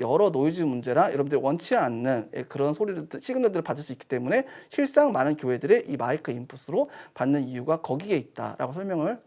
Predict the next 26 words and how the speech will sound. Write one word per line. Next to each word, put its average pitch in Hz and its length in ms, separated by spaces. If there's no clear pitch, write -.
드리는 123 240
겁니다. 104 360
어, 165 360
인서트 339 580
단 311 120
같은 269 220
경우에는 220 340
나중에 175 480
이제 143 380
다이나믹 262 460
프로세서, 233 540
컴프레서나 277 580
게이트라든지 151 840
뭐 131 120
그래픽 190 360
이퀄라이저 180 380
같은 151 280
거를 135 420
연결하는 214 920
거를 170 180
설명드릴 226 600
때 214 180
이쪽을 269 320
설명을 285 280
드릴 135 180
건데 139 400